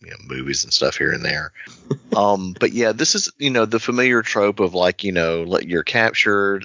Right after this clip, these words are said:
Speaker 1: you know, you gotta fight against your will, you know, that's very Conan the Barbarian.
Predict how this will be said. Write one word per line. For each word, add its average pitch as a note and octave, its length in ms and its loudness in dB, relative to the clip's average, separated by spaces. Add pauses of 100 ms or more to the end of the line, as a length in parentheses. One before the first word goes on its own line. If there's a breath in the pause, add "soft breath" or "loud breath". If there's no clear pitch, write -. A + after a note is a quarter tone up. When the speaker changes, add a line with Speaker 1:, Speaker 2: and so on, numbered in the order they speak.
Speaker 1:
you F#2+ 160 -10
know, F2 100 -4
you E2 140 -6
gotta D#2 200 2
fight D#2+ 240 2
against D2+ 320 -6
your D2 100 -6
will, F2 720 2
you F2 160 -8
know, D2+ 180 -4
that's D2 200 -2
very D2+ 420 2
Conan F2 340 -4
the C#2 100 -8
Barbarian. E2 800 0